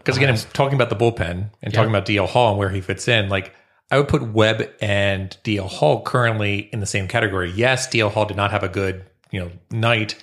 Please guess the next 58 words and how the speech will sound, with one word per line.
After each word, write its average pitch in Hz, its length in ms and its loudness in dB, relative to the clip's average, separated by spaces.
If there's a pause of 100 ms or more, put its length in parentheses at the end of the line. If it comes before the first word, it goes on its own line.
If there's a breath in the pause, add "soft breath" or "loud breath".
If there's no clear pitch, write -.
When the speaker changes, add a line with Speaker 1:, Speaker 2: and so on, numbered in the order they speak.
(220 loud breath)
Speaker 1:
um, 101 180 0
in 107 60 -2
that 104 160 0
second 107 280 0
game 101 240 0
of 104 140 -2
the 98 180 -2
Angel 131 220 0
series, 95 500 -2 (680 soft breath)
but 101 220 -4
relatively, 117 1160 0 (280)
D 135 160 0
L 139 80 4
Hall 131 260 2
has 101 140 2
been 95 460 -6 (320)
very 185 360 4
impressive 92 640 -2
since - 240 -6
coming 87 340 -6
up. - 260 -16 (140)
Speaker 2:
Yeah, 123 220 2
Speaker 1:
Um, 131 80 2
Speaker 2:
and, 135 220 4
and 139 80 6
he 127 60 4
faltered 123 400 4
in 113 100 2
a 110 40 0
game 107 240 2
in 107 100 0
which 101 200 -4
we 110 80 0
won. 92 240 -8 (460)
Speaker 1:
<laughs> - 840 -6
which 131 140 2
I 127 60 4
believe 135 200 4
you 110 60 0
tweeted 101 300 -2
about, 87 240 -4
or 95 60 -8
just 92 180 -6
like, 90 180 -2 (160)
"Well, 101 180 -2
if 98 120 -14
you 107 80 -4
really 151 140 0
wanna 156 120 2
beat 135 140 2
him 127 80 2
up 135 140 0
for 101 120 2
it, 95 60 0
that's 95 160 -2
fine, 120 260 2
but, 101 140 -4
like, 95 200 -6